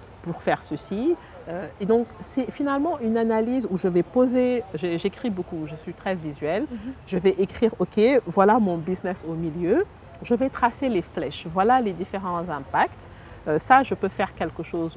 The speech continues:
Speaker 1: ou pas. Euh, je peux discuter avec mes fournisseurs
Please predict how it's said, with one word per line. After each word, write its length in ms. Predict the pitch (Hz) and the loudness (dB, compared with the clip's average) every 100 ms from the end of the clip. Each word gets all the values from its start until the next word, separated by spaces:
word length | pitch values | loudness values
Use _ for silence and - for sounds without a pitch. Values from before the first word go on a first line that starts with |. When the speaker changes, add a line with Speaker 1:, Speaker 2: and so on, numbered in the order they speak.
| - | -10
Speaker 1:
ou 40 | |
pas. 380 | 143 147 165 302 - - - - | -4 0 2 2 -4 -16 -12 -4
Euh, 320 | 151 147 147 160 - | -2 -2 -4 -6 -4
je 140 | 151 | -2
peux 180 | 202 247 | 0 0
discuter 440 | 208 - 208 214 | -2 -4 -4 -2
avec 340 | 175 165 170 165 | -2 -2 -4 -4
mes 120 | 156 | -6
fournisseurs 680 | - 175 170 160 - 160 | -6 -6 -6 -6 -2 -2